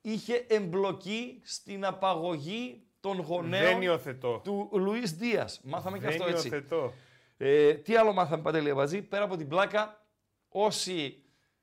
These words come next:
Speaker 1: ψήνεστε, ο Εμποράκος σήμερα μας έδειξε το δρόμο.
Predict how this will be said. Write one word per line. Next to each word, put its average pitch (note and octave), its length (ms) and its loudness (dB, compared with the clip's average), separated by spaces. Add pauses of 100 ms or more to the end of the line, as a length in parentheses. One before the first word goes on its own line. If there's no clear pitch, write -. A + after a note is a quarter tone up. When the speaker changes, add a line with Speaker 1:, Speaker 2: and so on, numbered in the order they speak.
Speaker 1:
ψήνεστε, G#3 920 -2 (560)
ο E3+ 180 -2
Εμποράκος E3+ 540 0
σήμερα G#3 340 -4
μας G3+ 200 -4
έδειξε G3+ 280 -4
το F#3 100 -8
δρόμο. D#3+ 340 -10